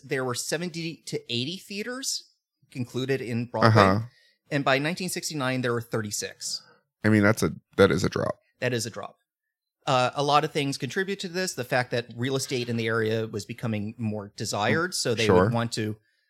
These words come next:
Speaker 1: "Why do we need so many theaters? We'll tear
Speaker 2: We'll
Speaker 1: this
Speaker 2: tear
Speaker 1: down
Speaker 2: this
Speaker 1: and,
Speaker 2: down,
Speaker 1: and build
Speaker 2: make
Speaker 1: an
Speaker 2: it
Speaker 1: office building
Speaker 2: Yeah.
Speaker 1: or build this other thing." So there's a lot of things that go into that, but just as a comparison to the amount of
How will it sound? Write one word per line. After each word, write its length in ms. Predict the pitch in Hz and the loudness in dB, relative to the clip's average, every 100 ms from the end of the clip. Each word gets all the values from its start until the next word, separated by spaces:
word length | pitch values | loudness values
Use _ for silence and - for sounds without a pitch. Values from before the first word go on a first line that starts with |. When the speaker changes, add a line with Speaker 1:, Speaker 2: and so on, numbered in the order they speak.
| _ | _
Speaker 1:
"Why 200 | - 214 | -2 0
do 40 | 240 | 0
we 60 | |
need 160 | 226 226 | -2 -2
so 100 | 220 | -2
many 140 | 214 | -4
theaters? 420 | 214 240 202 107 | -4 -6 -4 -4
We'll 100 | 156 | -4
tear 120 | - 95 | 0 0
Speaker 2:
We'll 40 | |
Speaker 1:
this 100 | 175 | 6
Speaker 2:
tear 100 | 113 | 8
Speaker 1:
down 80 | 101 | 10
Speaker 2:
this 80 | 101 | 8
Speaker 1:
and, 60 | 90 | 8
Speaker 2:
down, 200 | 90 90 | 6 6
Speaker 1:
and 180 | 151 | 2
build 220 | 156 147 147 | 2 2 4
Speaker 2:
make 140 | 147 | 2
Speaker 1:
an 40 | 139 | 0
Speaker 2:
it 40 | - | 0
Speaker 1:
office 300 | 160 175 160 | 0 0 -4
building 280 | 127 107 104 | -4 -2 0
Speaker 2:
Yeah. 100 | 120 | 0
Speaker 1:
or 80 | 110 | 0
build 220 | 127 117 | -2 -2
this 140 | 123 | -4
other 180 | 131 120 | -4 -4
thing." 280 | 113 87 120 _ _ _ _ - | -8 -12 -16 _ _ _ _ -6
So 200 | 180 147 | 0 2
there's 180 | 175 160 | 2 0
a 60 | |
lot 260 | 175 185 196 | 0 0 -2
of 80 | 190 | -2
things 220 | 165 160 | -4 -4
that 80 | 143 | -2
go 180 | 123 | 0
into 160 | 117 113 | 0 -2
that, 280 | 107 107 - | 0 0 -2
but 120 | 120 | -4
just 200 | 147 143 | -4 -4
as 120 | 151 | -2
a 160 | 139 123 - - | -2 -2 -4 -12
comparison 600 | 123 120 120 - 110 110 | -6 -2 -2 -2 -4 -4
to 340 | - 107 104 104 - | -6 -6 -6 -10 -8
the 120 | 135 | -4
amount 340 | 120 127 123 | -2 0 0
of 120 | 123 | -4